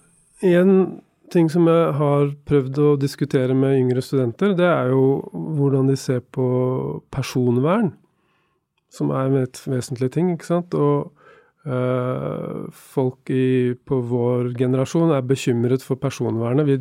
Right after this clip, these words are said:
vi legger igjen elektroniske spor, og vi får plutselig, eh, annonser som er tilpasset oss. Her om dagen så fikk jeg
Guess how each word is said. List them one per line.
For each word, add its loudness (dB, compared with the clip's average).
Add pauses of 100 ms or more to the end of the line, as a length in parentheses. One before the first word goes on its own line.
vi 2 (580)
legger 2
igjen 4
elektroniske 0
spor, 4
og 4
vi 4
får 0
plutselig, -2 (520)
eh, -4 (920)
annonser 0
som -2
er 0
tilpasset -6
oss. -10 (960)
Her 0
om 2
dagen 2
så -2
fikk -4
jeg -4